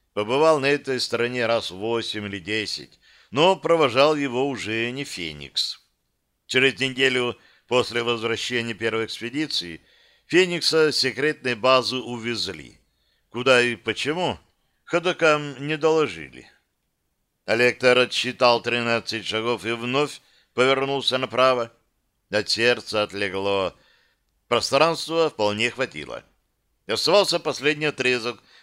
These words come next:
в двадцать один шаг. Лектор уже двинулся по финальному маршруту,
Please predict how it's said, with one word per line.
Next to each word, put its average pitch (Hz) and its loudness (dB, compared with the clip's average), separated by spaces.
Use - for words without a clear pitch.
в 90 -10
двадцать 139 0
один 113 -8
шаг. 87 -4
Лектор 131 2
уже 123 -2
двинулся 120 -2
по 101 -10
финальному 107 -2
маршруту, 107 -6